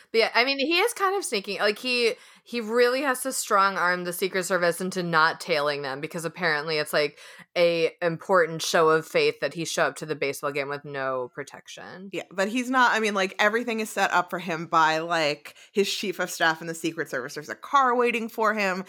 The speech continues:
Speaker 2: There's, like, a duffel bag in the car. He has a phone set up so that he could contact certain people,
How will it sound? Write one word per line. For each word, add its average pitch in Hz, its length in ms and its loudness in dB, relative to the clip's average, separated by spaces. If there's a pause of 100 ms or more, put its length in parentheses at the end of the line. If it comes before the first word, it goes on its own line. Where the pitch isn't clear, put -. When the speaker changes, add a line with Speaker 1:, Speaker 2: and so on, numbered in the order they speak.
(260)
Speaker 2:
There's, 170 180 -4
like, 147 140 -2
a 160 60 -4
duffel 233 380 2
bag 220 280 4
in 214 100 -2
the 208 80 -2
car. 208 320 2
He 190 140 0
has 160 160 0
a 147 80 -10
phone 220 520 2
set 202 260 0
up 196 140 4
so - 120 -8
that 165 80 -4
he 165 60 -12
could - 160 -16
contact 220 540 0
certain 160 260 -4
people, 196 520 0